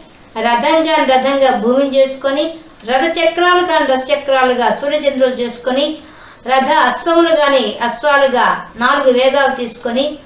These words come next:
బ్రహ్మదేవుడు సారథిగా ఆయన ఆ ద-, బాణం వేయబోతుంటే,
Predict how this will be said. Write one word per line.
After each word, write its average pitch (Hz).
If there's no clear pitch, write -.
బ్రహ్మదేవుడు 302
సారథిగా 247
ఆయన 269
ఆ 233
ద-, 226
బాణం 285
వేయబోతుంటే, 262